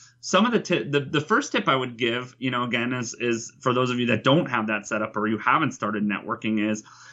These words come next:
you want your LinkedIn profile to function as a sales letter for you.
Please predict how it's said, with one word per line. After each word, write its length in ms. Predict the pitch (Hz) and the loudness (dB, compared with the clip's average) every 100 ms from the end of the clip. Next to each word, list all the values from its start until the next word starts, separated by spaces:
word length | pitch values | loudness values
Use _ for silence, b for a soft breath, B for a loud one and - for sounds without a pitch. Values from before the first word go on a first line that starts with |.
| B | B
you 160 | 151 165 | 4 4
want 280 | 175 247 311 | 6 4 4
your 120 | 247 | 4
LinkedIn 440 | 202 202 190 170 | 6 4 4 0
profile 500 | 165 143 143 131 131 | 2 2 4 2 2
to 160 | - 135 | 0 -4
function 640 | - 147 143 151 143 - 117 | 0 0 2 2 2 0 0
as 220 | 123 123 | 0 0
a 40 | |
sales 440 | 131 160 208 233 113 | 2 4 4 2 -2
letter 220 | 107 110 | -2 -2
for 260 | - 92 | -6 -6
you. 220 | 80 71 | -4 -4